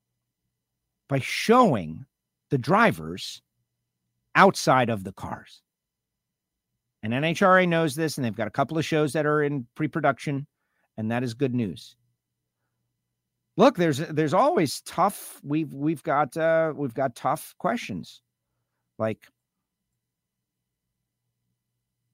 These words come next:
we have two nitro categories. In each nitro category, we have between sixteen and twenty cars,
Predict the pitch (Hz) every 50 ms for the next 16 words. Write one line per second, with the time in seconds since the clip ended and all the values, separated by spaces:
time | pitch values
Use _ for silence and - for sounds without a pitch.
0 | _ _ _ _ _ _ _ _ _ _ _ _ _ _ _ _ - 131 131 131
1 | 123 - - - 214 214 185 175 180 196 208 - 165 131 104 - 131 113 104 104
2 | 101 92 101 101 101 110 117 117 127 123 139 160 165 - - 170 170 190 - 151
3 | 127 110 - 120 110 101 98 101 95 98 95 98 113 120 117 120 113 104 117 117
4 | 107 - 135 113 - 131 123 120 107 - 135 113 - - - 135 123 120 120 120
5 | 117 - 131 123 120 117 - - 156 117 101 - - - - -